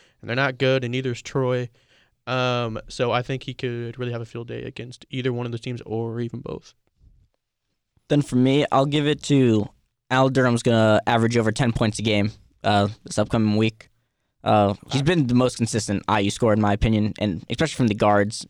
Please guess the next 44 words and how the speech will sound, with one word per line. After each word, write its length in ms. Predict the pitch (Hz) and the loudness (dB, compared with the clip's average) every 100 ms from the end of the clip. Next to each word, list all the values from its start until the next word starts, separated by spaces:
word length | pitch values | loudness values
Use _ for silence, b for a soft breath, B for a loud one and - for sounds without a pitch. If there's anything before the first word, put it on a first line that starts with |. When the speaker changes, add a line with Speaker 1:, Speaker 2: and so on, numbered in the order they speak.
| - | -8
Speaker 2:
Uh, 220 | 107 101 | -6 -4
they 140 | 107 110 | -2 -2
don't 100 | 117 | 2
really 180 | 117 | 2
have 140 | 113 110 | 2 2
anyone 360 | 107 104 104 - b b b b | 2 2 0 -4 b b b b
who's 140 | 127 117 | -8 -2
been 340 | 117 107 104 - - | 0 2 0 -4 -2
breaking 260 | 113 117 | 0 2
down 220 | 110 110 | 2 0
people 220 | 117 117 110 | 0 0 2
on 180 | 107 98 | 2 0
a 40 | |
regular 260 | 110 107 104 | 0 0 0
basis, 320 | 107 - 107 | 0 -2 -2
so 260 | 107 101 - - | 0 0 -4 -4
that's 140 | 135 | -2
been 120 | - 131 | 2 2
him, 120 | 120 | 2
and 80 | 110 | 0
he's 100 | 107 | 0
been 240 | 135 113 - | -2 -2 -2
outstanding 340 | 107 - 147 | -2 0 0
from 120 | 117 101 | 0 -2
three 240 | 123 120 | 0 0
as 140 | 101 | 2
well, 180 | 113 98 | 2 2
which 240 | 101 - - | 0 -4 -4
was 260 | 95 95 - _ _ _ - | -4 -6 -14 _ _ _ -8
exactly 340 | 117 117 110 | -2 0 0
what 160 | 104 107 | 2 2
I 120 | 98 | 2
U 100 | 98 | 2
needed 260 | 101 95 | 0 -2
from 180 | - 95 | -2 -4
him 140 | 104 104 | -4 -4
coming 240 | 104 92 | -2 -2
into 140 | 101 | -2
this 180 | 95 - | -4 -2
year. 200 | - 104 - - | -2 -2 -6 -10
Speaker 3:
Yes, 260 | 151 - | -8 -8
they 180 | - 156 | -6 -6
have 480 | 151 131 131 139 110 | -6 -8 -12 -20 -12
desperately 720 | - 190 - 131 120 117 107 | -8 -8 -8 -14 -14 -14 -16